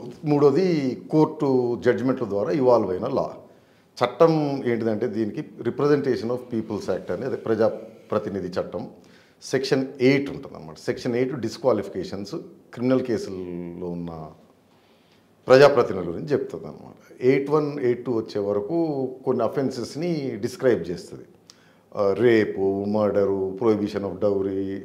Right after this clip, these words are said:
నార్కాటిక్స్ వగైరా వగైరా చేస్తూ దాంట్లో conviction పడంగానే disqualified. Eight three వచ్చే వరకు దాంట్లో mention చేయని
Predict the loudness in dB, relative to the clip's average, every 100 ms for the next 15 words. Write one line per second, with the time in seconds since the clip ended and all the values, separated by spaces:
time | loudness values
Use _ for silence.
0 | -8 0 2 2 -2 -2 -6 -10 -8 -8
1 | -2 0 2 2 2 -2 -6 -8 -10 -14
2 | -10 -10 -10 -18 -20 _ -20 2 6 6
3 | 4 0 2 2 2 2 0 -4 -4 -6
4 | -8 -12 -16 -20 _ _ _ _ _ -20
5 | -20 -20 _ _ -2 0 0 0 0 -2
6 | -8 -10 -16 -20 -20 _ _ _ _ 2
7 | 4 4 4 4 4 2 2 2 0 -2
8 | -6 -2 8 8 8 6 2 0 0 -4
9 | -2 -2 -2 -4